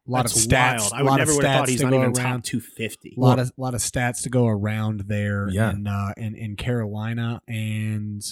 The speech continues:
Speaker 1: not a lot of, <laughs> not a lot of, I mean, you have to imagine that, uh, an N-, N H L team is gonna score points. So, uh,
Speaker 2: <laughs>
Speaker 1: I think that, uh,
Speaker 2: Well, maybe not Buffalo, but we're not talking about Buffalo.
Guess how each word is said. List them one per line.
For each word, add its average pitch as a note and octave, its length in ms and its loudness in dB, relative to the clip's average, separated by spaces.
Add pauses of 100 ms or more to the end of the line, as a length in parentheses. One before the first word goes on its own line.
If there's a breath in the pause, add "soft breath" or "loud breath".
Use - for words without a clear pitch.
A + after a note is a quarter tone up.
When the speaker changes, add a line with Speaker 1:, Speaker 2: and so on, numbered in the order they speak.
(380)
Speaker 1:
not G#2+ 380 -2
a E3+ 60 2
lot C#3 240 4
of, B2 240 2
<laughs> - 20 -2
not C#3 180 2
a E3 40 0
lot C#3+ 180 2
of, C#3 100 -2
I C#3+ 40 -4
mean, C#3 160 0
you D3+ 80 2
have C#3+ 200 2
to C#3 100 0
imagine A#2 480 -4
that, G2+ 120 -8 (180)
uh, G2+ 340 -4
an A#2+ 120 -4
N-, A#2+ 260 -2
N C3 140 -6
H A#2+ 180 -2
L B2 140 -2
team A#2+ 260 -4
is G2+ 80 -2
gonna B2+ 200 4
score C3+ 280 6
points. C3 600 0
So, B2 420 4
uh, A#2 140 2
Speaker 2:
<laughs> - 40 0
Speaker 1:
I B2+ 140 0
think C#3 300 -2
that, B2+ 340 -4
uh, A2 380 0
Speaker 2:
Well, D3+ 200 2
maybe D#3 200 4
not A2 220 -4
Buffalo, B2 380 0
but F3 100 0
we're C4 80 2
not C#4+ 120 0
talking C#4+ 160 0
about A#2+ 160 0
Buffalo. - 400 -6